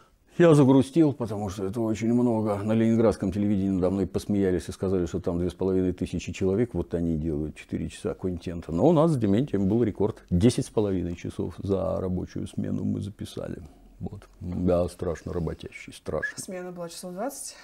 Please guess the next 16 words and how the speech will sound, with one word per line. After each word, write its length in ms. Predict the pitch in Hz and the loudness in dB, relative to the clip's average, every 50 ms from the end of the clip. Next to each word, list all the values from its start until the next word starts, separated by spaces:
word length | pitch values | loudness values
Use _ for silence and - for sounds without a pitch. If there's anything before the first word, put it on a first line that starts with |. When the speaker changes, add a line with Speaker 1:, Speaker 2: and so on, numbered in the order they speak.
| - - - - | -20 -20 -16 -12
Speaker 1:
Нет, 400 | 87 85 87 76 85 110 123 - - _ _ _ - | -10 -8 -8 -6 -6 -8 -8 -10 -14 _ _ _ -8
с 80 | - | -4
утра 220 | 101 - 98 120 - | -2 0 0 0 -2
до 100 | - - | -4 -6
вечера 320 | 82 98 117 - - - - - | -6 -6 -6 -10 -14 -16 -16 -18
просто. 220 | - - 208 196 | -20 -18 -16 -14
Speaker 2:
Мгм. 140 | 185 180 190 - - - - - - | -16 -16 -18 -20 -20 -20 -20 -18 -10
Качество, 420 | - 214 240 - 277 247 - 233 | -8 -6 -6 -6 -8 -12 -12 -10
которое 320 | 220 226 208 220 208 208 202 | -10 -10 -10 -10 -10 -12 -10
тебе 220 | - 190 202 233 | -10 -10 -10 -10
в 40 | 226 | -8
себе 240 | - 226 196 208 202 | -8 -8 -8 -8 -8
не 160 | 190 202 202 | -8 -8 -10
нравится. 520 | 196 180 170 170 170 - - - - - - _ _ _ _ - - - | -10 -10 -10 -12 -12 -12 -14 -16 -16 -16 -18 _ _ _ _ -20 -6 -2
Speaker 1:
Ленивый. 500 | 85 85 101 127 156 180 - - - - - - - - _ _ _ _ _ _ _ _ - - - - | 2 2 4 4 2 0 -2 -4 -8 -12 -16 -20 -20 -20 _ _ _ _ _ _ _ _ -20 -20 -20 -20
Speaker 2:
Слушай, 140 | - - - | -20 -20 -20